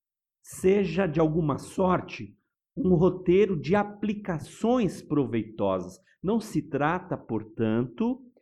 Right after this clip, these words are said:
de um conjunto teórico de orientações, de um código inspirado no código moral de Jesus, apenas de caráter informativo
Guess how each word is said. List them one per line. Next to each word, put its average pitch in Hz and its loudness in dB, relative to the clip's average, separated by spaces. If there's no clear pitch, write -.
de 135 0
um 208 4
conjunto 170 0
teórico 156 4
de 104 -2
orientações, 104 -2
de 127 -2
um 185 0
código 147 2
inspirado 143 0
no 143 -2
código 143 2
moral 131 2
de 107 -6
Jesus, 120 -2
apenas 160 0
de 131 -8
caráter 139 -2
informativo 139 -2